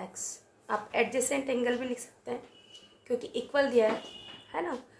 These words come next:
तो जैसा आपको अच्छा लगे, ठीक है। आपने इतनी बात लिख दी। आपको पता है sum of adjacent angle क्या होता है? वन एटी डिग्री होता है। तो आप लिख लें एंगल एक्स,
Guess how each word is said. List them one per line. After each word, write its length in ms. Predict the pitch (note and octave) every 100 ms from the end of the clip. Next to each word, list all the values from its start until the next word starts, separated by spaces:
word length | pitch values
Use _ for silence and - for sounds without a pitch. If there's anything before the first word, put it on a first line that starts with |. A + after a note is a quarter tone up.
| - -
तो 40 | G#3
जैसा 300 | A#3 A3+ A3+
आपको 220 | - A#3+
अच्छा 260 | A3+ -
लगे, 260 | G3 F#3 G3 -
ठीक 220 | D#4 D#4+
है। 120 | D#4+ - - - - -
आपने 280 | - B3 C#4
इतनी 240 | C#4+ C#4 C#4
बात 220 | C4 B3+
लिख 100 | B3
दी। 200 | - D#4+ - - -
आपको 280 | - - D4
पता 260 | C#4+ C#4 C4+
है 80 | D4+
sum 300 | - D4+ C#4+
of 180 | D4 C#4+
adjacent 580 | B3 B3+ A#3+ - B3 A#3
angle 280 | A3+ A3+ A3+
क्या 120 | A#3
होता 220 | A3 A3
है? 220 | A3 - - - - - -
वन 180 | A3 A3
एटी 220 | G#3+ A#3
डिग्री 240 | G#3+ G3+ G#3+
होता 220 | G3+ F#3+
है। 60 | F#3+
तो 80 | -
आप 160 | - A#3
लिख 140 | B3 A#3
लें 180 | A3 C#4 - - - -
एंगल 300 | A#3 A#3 B3
एक्स, 600 | A#3+ A3+ A3 - -